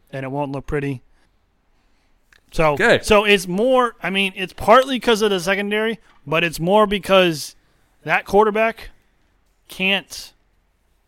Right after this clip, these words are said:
Speaker 1: can't get out of his own way. That's what I, I mean, that's what I think. He just can't get out of his own way to help himself. As you pointed out earlier,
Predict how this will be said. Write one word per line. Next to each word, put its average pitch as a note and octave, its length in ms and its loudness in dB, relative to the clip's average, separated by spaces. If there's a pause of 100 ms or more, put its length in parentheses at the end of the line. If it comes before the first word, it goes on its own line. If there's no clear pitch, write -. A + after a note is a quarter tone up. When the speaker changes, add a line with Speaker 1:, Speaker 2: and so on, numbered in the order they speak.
(1200)
Speaker 1:
can't F#3 220 -6
get F#3+ 120 -4
out F3 160 4
of D#3+ 60 -6
his D#3 100 -2
own D#3+ 180 0
way. B2+ 180 -6 (3000)
That's D3+ 240 -8
what D#3 100 -6
I, E3+ 320 -12
I - 20 -12
mean, D#3+ 140 -8
that's E3 180 -6
what E3 100 -2
I C#3+ 80 -2
think. A2+ 320 -16 (360)
He - 180 -12
just D#3+ 280 -8
can't G3+ 360 -6
get F3 120 -4
out F3 160 0
of E3+ 60 -4
his D#3+ 140 -6
own D#3+ 180 -4
way D3+ 180 -4
to C#3+ 220 -10
help C#3 240 -6
himself. A#2+ 600 -12 (340)
As E3 180 -6
you E3+ 80 -8
pointed E3+ 260 -2
out D3 140 0
earlier, C3 380 -6